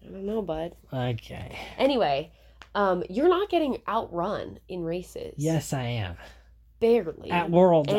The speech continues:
Speaker 2: I'm getting
Speaker 1: r-,
Speaker 2: outrun.
Speaker 1: oh my God, at Worlds?
Speaker 2: Outran, whatever. What?
Speaker 1: I don't know which one it would be. I
Speaker 2: I think it's
Speaker 1: literally just,
Speaker 2: outran.
Speaker 1: I couldn't even con-, like, think about the sentences.
Speaker 2: Yes.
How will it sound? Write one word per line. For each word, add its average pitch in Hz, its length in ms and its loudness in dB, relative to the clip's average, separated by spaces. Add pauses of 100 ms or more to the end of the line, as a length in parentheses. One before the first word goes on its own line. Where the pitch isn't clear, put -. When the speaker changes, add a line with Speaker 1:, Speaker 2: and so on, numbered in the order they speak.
Speaker 2:
I'm - 80 0
getting - 240 2
Speaker 1:
r-, 139 100 -6
Speaker 2:
outrun. 110 240 -6
Speaker 1:
oh 320 40 -4
my 330 140 2
God, 311 200 4
at 175 320 0
Worlds? 269 580 0 (120)
Speaker 2:
Outran, 110 540 -8
whatever. 107 260 -10 (2250)
What? 110 300 -4 (240)
Speaker 1:
I 208 100 4
don't 202 140 4
know 180 100 4
which 175 140 -4
one 160 80 -4
it 135 60 -6
would 147 120 -6
be. 151 160 -6
I 160 120 -2
Speaker 2:
I - 40 2
think 180 100 6
it's 175 80 2
Speaker 1:
literally 175 180 4
just, 156 80 2
Speaker 2:
outran. 170 220 4
Speaker 1:
I 180 160 -2 (140)
couldn't 220 220 0
even 196 240 -2
con-, 185 260 -8
like, 156 300 -4
think 165 180 -2
about 156 240 -2
the 160 80 -14
sentences. - 640 -8
Speaker 2:
Yes. 160 420 -6